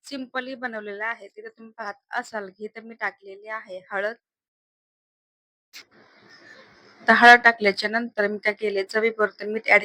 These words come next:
केलेलं आहे आणि हे पण लक्षात ठेवायचं आहे की पिठामध्ये पण मीठ आहे, तर आपल्या, अ, व्यवस्थित, अ, म्हणजे मिठाचं प्रमाण ठेवायचं आहे. थोडंसं चाट मसाला ॲड केलेला आहे. अ, चाट मसाल्याने खूप अशी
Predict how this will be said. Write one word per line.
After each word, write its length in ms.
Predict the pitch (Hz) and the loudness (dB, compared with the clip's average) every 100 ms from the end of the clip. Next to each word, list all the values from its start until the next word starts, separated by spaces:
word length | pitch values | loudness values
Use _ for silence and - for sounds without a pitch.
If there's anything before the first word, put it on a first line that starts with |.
| - | -2
केलेलं 380 | 190 190 196 208 | -8 -6 0 2
आहे 300 | 233 233 240 _ - - | 2 0 -14 _ -20 -14
आणि 120 | 196 208 | -10 -8
हे 80 | |
पण 140 | 233 247 | -6 0
लक्षात 280 | 240 - 226 | 0 -2 -12
ठेवायचं 460 | 208 208 202 214 | -8 -6 -6 -2
आहे 180 | 220 214 | -4 -4
की 160 | - 196 | -10 -18
पिठामध्ये 500 | 208 202 202 190 196 | -12 -12 -12 -14 -16
पण 180 | 208 208 | -16 -16
मीठ 140 | 208 | -8
आहे, 260 | - 220 214 | -4 -4 -6
तर 180 | - 190 | -14 -10
आपल्या, 340 | 196 - 214 233 _ _ _ | -10 -8 -14 -14 _ _ _
अ, 280 | 185 185 190 | -14 -10 -10
व्यवस्थित, 560 | 196 220 220 - - 277 _ _ 214 | -8 -8 -6 -8 -12 -18 _ _ -10
अ, 40 | 202 196 196 196 196 196 190 _ _ _ 190 | -8 -6 -6 -6 -8 -10 -12 _ _ _ -16
म्हणजे 160 | 202 | -14
मिठाचं 360 | 202 214 214 220 | -12 -4 -4 -4
प्रमाण 360 | 220 202 208 | -8 -6 -6
ठेवायचं 500 | 220 214 196 190 - | -10 -14 -12 -12 -8
आहे. 200 | 220 226 | -8 -8
थोडंसं 400 | 185 240 233 240 233 | -8 -6 -6 -6 -6
चाट 180 | 233 208 | -4 -4
मसाला 380 | 214 208 214 214 | -6 -10 -10 -4
ॲड 200 | 208 202 | -4 -4
केलेला 380 | 202 196 196 214 | -10 -20 -14 -14
आहे. 220 | 220 214 _ - _ _ 185 | -14 -16 _ -20 _ _ -10
अ, 120 | 185 | -8
चाट 280 | 185 208 214 | -2 -4 -4
मसाल्याने 420 | 214 208 208 214 - | -12 -12 -14 -14 -20
खूप 120 | 233 | -18
अशी 340 | - 220 233 | -14 -12 -10